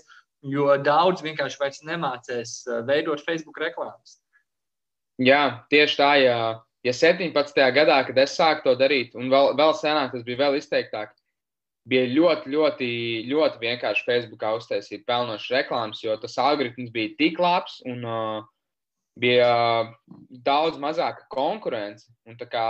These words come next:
Speaker 2: cena, ā, reklāmas bija daudz lētākas, tu varēji iemest gandrīz jebkādu reklāmu, ja tev bija normāls produkts, tu varēji garantēt, ka, ā, tev viņš pārdosies. Tad tagad, ā, divdesmit pirmajā gadā ir tā, ka, nu, visi, visi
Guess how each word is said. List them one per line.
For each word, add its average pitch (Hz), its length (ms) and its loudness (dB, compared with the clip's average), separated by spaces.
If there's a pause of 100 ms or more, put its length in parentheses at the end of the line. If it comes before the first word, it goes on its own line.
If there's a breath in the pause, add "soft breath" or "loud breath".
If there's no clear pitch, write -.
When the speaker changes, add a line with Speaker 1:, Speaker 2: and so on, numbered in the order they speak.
Speaker 2:
cena, 151 300 -6
ā, 127 260 0
reklāmas 131 400 -4
bija 117 220 -10
daudz 139 260 0
lētākas, 139 600 -4
tu 127 100 -6
varēji 143 400 0
iemest 131 320 -10 (720)
gandrīz 143 480 0
jebkādu 147 400 -2
reklāmu, 139 400 -2
ja 123 80 -6
tev 131 160 0
bija 127 140 -6
normāls 131 420 -4
produkts, 151 400 -6
tu 131 140 -12
varēji 123 240 -2
garantēt, 131 480 -4
ka, 117 100 -20
ā, 113 320 -6
tev 131 160 -2
viņš 120 160 -12
pārdosies. 123 640 -6 (500 soft breath)
Tad 123 140 -2
tagad, 165 320 0
ā, 139 140 2 (1200)
divdesmit 151 400 -4
pirmajā 160 420 -2
gadā 156 280 -2 (100)
ir 127 100 -6
tā, 139 220 -2
ka, 123 80 -10
nu, 139 240 -8
visi, 160 340 -4
visi 160 240 -6